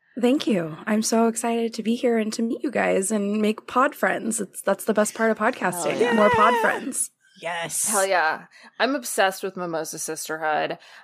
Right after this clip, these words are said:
Speaker 1: Thanks.
Speaker 2: Um, and I know that I, in introing it, could never do it justice. So could you just give the people a sneak peek of what it's about?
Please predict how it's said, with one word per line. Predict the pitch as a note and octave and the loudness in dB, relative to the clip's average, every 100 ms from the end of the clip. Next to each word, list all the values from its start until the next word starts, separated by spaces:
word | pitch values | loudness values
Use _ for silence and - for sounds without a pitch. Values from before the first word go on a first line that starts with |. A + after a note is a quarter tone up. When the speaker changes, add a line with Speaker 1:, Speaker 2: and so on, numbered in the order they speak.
| _ | _
Speaker 1:
Thanks. | F#3 F3 E3 D#3 D3+ | 2 4 4 0 -2
Speaker 2:
Um, | D3+ E3+ - - G3 | -4 -6 -10 -6 -2
and | G3 | 2
I | F#3 G3 | 2 2
know | F#3+ F#3+ | 2 2
that | G3 F#3 F3 - | 4 2 2 0
I, | F#3 F3+ F3+ F#3 F3+ E3 - _ _ | 2 4 4 2 -2 -6 -12 _ _
in | G3 F#3+ | -6 -4
introing | F3+ F3+ F3+ E3+ E3 E3 | -4 -6 -4 -4 -4 -6
it, | D#3+ - | -6 -8
could | - E3+ | -8 -6
never | E3 D3 D3 | -6 -6 -8
do | D3 D3 | -6 -8
it | - | -8
justice. | - C#3+ - C#3+ - - | -10 -10 -10 -10 -10 -10
So | - F3 | -8 -8
could | - F#3 | -8 -6
you | A3+ A#3+ | -6 -6
just | G#3+ D#3 - - | -6 -6 -8 -12
give | - F3+ E3 | -6 -6 -4
the | E3+ | -6
people | F3 E3+ E3 D3+ | -6 -4 -2 -4
a | |
sneak | D#3+ - E3 - - | -4 -8 -10 -12 -8
peek | D#3+ D#3+ | -8 -8
of | D3 D3 | -12 -6
what | D3 - | -6 -4
it's | - | -8
about? | - A#2 G2 | -6 -2 -2